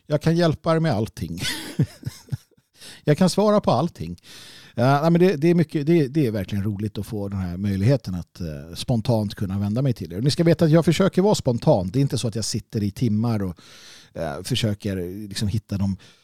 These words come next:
eh, bästa formuleringarna. Så det här går väldigt mycket direkt liksom från, från, eh, eh, i hjärna till mun.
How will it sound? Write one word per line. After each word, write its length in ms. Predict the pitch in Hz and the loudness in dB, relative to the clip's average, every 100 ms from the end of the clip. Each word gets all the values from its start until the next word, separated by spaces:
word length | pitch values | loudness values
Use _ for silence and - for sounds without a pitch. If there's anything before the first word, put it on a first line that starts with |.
| _ 78 | _ -14
eh, 260 | 78 87 90 | -10 -10 -2
bästa 720 | 95 - - - 104 95 82 | -2 -2 -6 -4 -2 -2 -4
formuleringarna. 840 | - 101 101 110 113 104 90 87 | -2 0 0 0 0 -2 -4 -4
Så 100 | 113 | -2
det 160 | 120 135 | 2 4
här 140 | 147 | 4
går 220 | 123 117 | 2 0
väldigt 400 | 98 151 110 135 | 2 0 0 -2
mycket 720 | 127 - 98 76 71 92 101 110 | -2 -6 -8 -8 -10 -12 -6 -2
direkt 420 | 104 95 - 85 | 0 -2 -8 -12
liksom 280 | 76 80 73 | -10 -10 -10
från, 340 | 87 71 71 - | -10 -10 -14 -12
från, 280 | 90 78 | -8 -8
eh, 180 | 78 78 - _ _ _ _ _ _ _ | -8 -10 -12 _ _ _ _ _ _ _
eh, 140 | 65 80 | -14 -8
i 520 | 107 110 95 90 80 82 80 - | -6 -6 -8 -12 -12 -14 -16 -4
hjärna 380 | 117 110 90 101 | 0 2 2 -2
till 260 | - 98 | -2 -2
mun. 480 | 98 123 156 82 71 | 2 4 4 2 -6